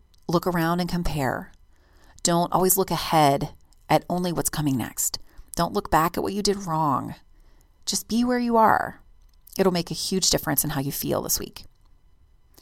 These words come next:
I hope those ten things are helpful as you prepare yourself for Thanksgiving week. This can be such a beautiful time of year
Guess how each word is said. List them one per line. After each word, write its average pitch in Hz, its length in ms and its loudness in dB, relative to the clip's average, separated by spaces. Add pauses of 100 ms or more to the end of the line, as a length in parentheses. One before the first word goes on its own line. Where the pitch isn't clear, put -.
(400)
I - 80 2
hope 202 140 4
those 180 140 2
ten 156 180 0
things - 180 -2
are 131 60 0
helpful 170 500 0 (220)
as 156 200 0
you 143 80 -4
prepare 143 320 -4
yourself 240 560 0
for 196 420 2 (160)
Thanksgiving 190 420 -4
week. 190 220 -6 (340)
This - 120 0
can 359 100 0
be 320 80 4
such 175 220 0
a 175 40 -2
beautiful 175 600 0
time 160 220 0
of 160 120 -2
year 151 400 -2